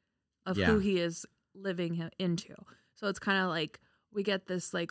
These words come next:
Speaker 1: okay, so these guys signed up to follow him. Now the rubber is gonna meet the road. And are we gonna find that their hopes are gonna be met with who Jesus actually is and the things that he's actually doing, or is it all just words?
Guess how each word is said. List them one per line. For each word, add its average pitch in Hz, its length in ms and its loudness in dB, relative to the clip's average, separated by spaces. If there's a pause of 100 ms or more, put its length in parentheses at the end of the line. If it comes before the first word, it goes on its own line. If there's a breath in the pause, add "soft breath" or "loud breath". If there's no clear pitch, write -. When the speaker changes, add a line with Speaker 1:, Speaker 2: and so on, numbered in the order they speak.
Speaker 1:
okay, 196 340 -2
so 185 200 -4
these 180 240 0
guys 208 340 0
signed 202 260 0
up 180 160 -2
to 185 120 -6
follow 202 400 2
him. 170 480 -6
Now 170 520 0
the 185 140 -2
rubber 175 360 0
is 170 140 -2
gonna 175 260 -4
meet 170 240 -4
the 170 120 -12
road. 151 380 -8 (520)
And 160 540 -4 (960)
are 190 100 0
we 190 120 2
gonna 180 200 0
find 175 460 0
that 170 320 -2 (100)
their 170 540 -2
hopes - 500 -2 (100)
are 180 120 -4
gonna 175 240 -4
be 175 180 -4
met 175 480 -2
with 180 180 -4
who 180 200 0
Jesus 170 380 -2
actually 170 440 -6
is 175 240 -2
and 160 120 -4
the 160 80 -6
things 190 640 -2
that - 180 -10
he's 185 200 -8
actually 170 460 -4
doing, 262 400 -2
or 180 80 -2
is 175 160 0
it 170 80 -2
all 160 180 -4
just 160 280 -12
words? - 520 -12